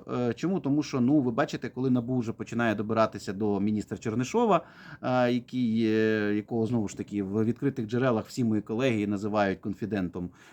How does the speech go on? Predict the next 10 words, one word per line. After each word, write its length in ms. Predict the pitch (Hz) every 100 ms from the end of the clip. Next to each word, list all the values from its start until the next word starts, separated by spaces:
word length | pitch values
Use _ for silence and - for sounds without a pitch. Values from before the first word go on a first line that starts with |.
| -
нинішнього 420 | 107 104 110 107
очільництва 460 | 101 101 101 107 110
держави, 460 | 151 175 254 202
то, 140 | 139 208
відповідно, 640 | 139 139 160 147 139 120 - - -
це 120 | 165
вже 220 | 165 143
прямо 280 | 131 139 135
очень 280 | 135 131 135
бобо. 400 | 117 127 110 87